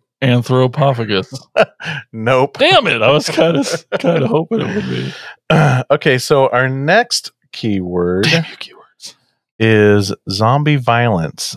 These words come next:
Speaker 2: So to run it down again, we have bully, anthropophagus, and zombie violence. Jason, quit looking it up.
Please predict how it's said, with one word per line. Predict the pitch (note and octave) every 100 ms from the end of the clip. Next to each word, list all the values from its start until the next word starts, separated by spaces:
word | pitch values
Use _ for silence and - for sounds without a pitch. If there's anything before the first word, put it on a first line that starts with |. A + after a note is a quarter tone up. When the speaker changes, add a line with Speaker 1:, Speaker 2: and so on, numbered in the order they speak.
| -
Speaker 2:
So | - G#2+ G2 F#2+ F#2
to | F#2+ G2+
run | A2+
it | C3+
down | B2+ A#2+ A#2+
again, | G#2 F#2+ F#2 G2+ - _ _ _
we | G#2
have | G2+ G2 F#2+
bully, | G2+ C#3 D3+ A2 F2+ F#2 - - - _ _ A2+
anthropophagus, | A#2+ - B2 A#2+ A#2+ A#2 - - _ - C3+ - F#2 F#2 A2+ - - - _ _ _ -
and | G#2 G2+ G2 G2 G2 G2+ G#2 _ _ _ -
zombie | G2 G#2+ A2 A2 A2+ A2+ A2+ F#2
violence. | F#2+ F#2+ F#2+ E2 E2 - - - - _ _ _
Jason, | G2 F#2+ - B2+
quit | C3+ - -
looking | D3 D3+ C#3+
it | C#3
up. | C3